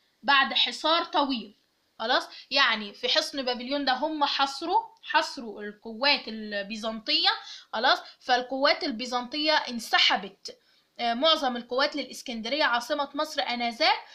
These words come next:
آه، فحاصرها حتى رحل البيزنطيون عنها. يبقى فتح حصن بابليون بعد حصار طويل،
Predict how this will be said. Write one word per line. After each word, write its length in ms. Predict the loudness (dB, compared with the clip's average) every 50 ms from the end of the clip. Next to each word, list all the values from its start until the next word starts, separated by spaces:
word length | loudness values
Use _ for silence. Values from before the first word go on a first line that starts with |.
| -20 -20 _ _ 0
آه، 180 | 2 2 2
فحاصرها 840 | 2 2 0 2 4 6 6 4 4 4 4 6 6 6 6 6 4
حتى 360 | 4 4 2 0 0 2 2
رحل 360 | 2 4 4 2 2 2 2
البيزنطيون 920 | 2 0 -2 -4 -8 -8 -8 -8 -10 -10 -8 -8 -8 -6 -4 -2 0 0 2
عنها. 300 | 0 0 -4 -4 -12 -20 _ _ _ _ _ _ -10
يبقى 440 | -10 -8 -8 -8 -8 -10 -10 -10 -16 _ _ _ _ -20 -20 -20 -20 _ _ _
فتح 460 | 2 2 2 4 2 0 0 2 2
حصن 320 | 2 0 0 -6 -6 -2
بابليون 580 | 0 0 0 0 -2 -4 0 0 0 0 2 4
بعد 260 | 4 4 4 4 2
حصار 360 | 0 -2 -2 2 2 0 0
طويل، 400 | 2 0 -2 -2 -2 -6 -12 -16